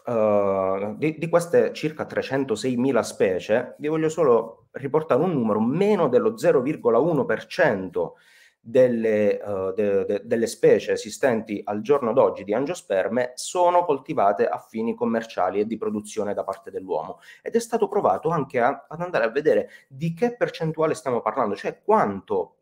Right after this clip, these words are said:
tutta la produzione mondiale dipenda dalle api. In questo caso, in, in questo articolo di Klein del duemilasette,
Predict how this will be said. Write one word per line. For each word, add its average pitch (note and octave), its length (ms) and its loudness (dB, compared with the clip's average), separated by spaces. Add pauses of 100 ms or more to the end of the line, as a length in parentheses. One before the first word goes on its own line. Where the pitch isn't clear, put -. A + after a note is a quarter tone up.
(140)
tutta G#3 340 -2
la B2 120 2
produzione A2 720 -2
mondiale A#2 800 0
dipenda E3 560 2
dalle G#2+ 300 2
api. D#2+ 360 -2 (460)
In E3+ 140 -2
questo A3 280 0
caso, F3+ 560 2
in, G#2 180 -4 (160)
in G#2 140 -2
questo G#2+ 260 -4
articolo A#2 460 -2
di B2+ 120 -10
Klein G#2 280 -4
del G#2+ 180 -2
duemilasette, C3 840 -2